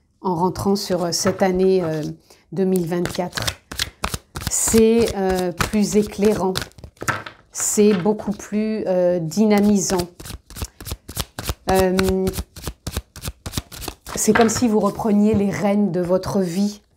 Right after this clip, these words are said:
Et l'as de coupe tout de suite derrière, émotionnellement, vous voyez, c'est plus clair.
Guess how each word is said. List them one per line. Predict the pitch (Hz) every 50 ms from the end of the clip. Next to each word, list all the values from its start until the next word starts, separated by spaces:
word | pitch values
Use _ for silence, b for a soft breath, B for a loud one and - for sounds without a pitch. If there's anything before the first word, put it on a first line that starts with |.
| _ b b b b b b b b b _ _
Et | - 202 196
l'as | 196 196 196 175 165
de | 160 208
coupe | 208 208 - - 233 208 -
tout | - 214 208
de | 208
suite | - - 214 190 170
derrière, | 170 202 202 196 202 196 196 202 202 196
émotionnellement, | 185 190 196 202 196 - 220 202 202 202 196 202 208 208
vous | 202
voyez, | 190 185 185 190 202
c'est | 202 - 196
plus | 190 - - - 180
clair. | - - - 175 165 165 165 - -